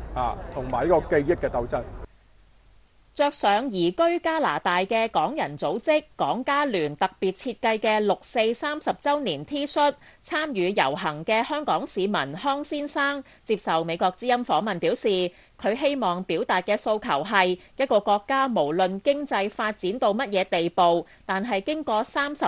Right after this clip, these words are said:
Speaker 2: 年一直唔肯承認錯誤，甚至企圖淡化同埋抹殺歷史真相。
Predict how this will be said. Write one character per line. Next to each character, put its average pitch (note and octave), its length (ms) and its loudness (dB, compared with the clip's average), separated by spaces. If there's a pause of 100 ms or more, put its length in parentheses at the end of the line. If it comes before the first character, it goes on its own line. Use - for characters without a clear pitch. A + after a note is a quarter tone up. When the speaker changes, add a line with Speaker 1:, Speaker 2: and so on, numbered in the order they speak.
Speaker 2:
年 D#3 240 -2
一 A#3+ 140 0
直 B3+ 160 -2 (180)
唔 D3 140 -8
肯 F#3 280 -4
承 F#3+ 140 -2 (100)
認 F3+ 200 -2
錯 G#3 280 2
誤， F3+ 300 -6 (300)
甚 A3+ 260 0
至 B3+ 200 -2
企 G#3+ 260 -2
圖 E3+ 260 -2
淡 F#3 320 0
化 A3 260 0
同 A3 160 -4
埋 D3+ 200 0
抹 G3 180 2
殺 G#3+ 300 0
歷 F#3 180 -2
史 F#3 220 -4
真 C#4+ 240 -2
相。 G3 360 4